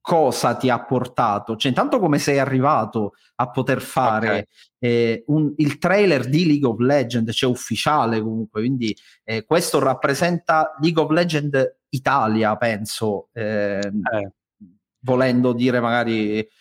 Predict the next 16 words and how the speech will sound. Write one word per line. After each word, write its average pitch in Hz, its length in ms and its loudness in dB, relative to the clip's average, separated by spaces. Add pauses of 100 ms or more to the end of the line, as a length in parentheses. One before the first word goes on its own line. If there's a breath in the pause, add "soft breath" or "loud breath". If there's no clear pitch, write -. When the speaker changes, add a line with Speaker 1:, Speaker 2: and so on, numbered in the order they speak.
(320 soft breath)
Speaker 1:
eh, 87 360 -6
cosa 120 460 0
può 127 180 2
essere 123 680 -2
stato 143 400 0
per 143 140 0
gli 135 200 2
altri 117 800 -2
questo, 113 440 -4
Speaker 2:
Sì, 107 80 0
sì, - 580 -4
Speaker 1:
questo - 20 -20
Speaker 2:
diciamo 143 280 -2
che 120 100 -2
in, 110 60 0
Speaker 1:
trailer. 104 380 -2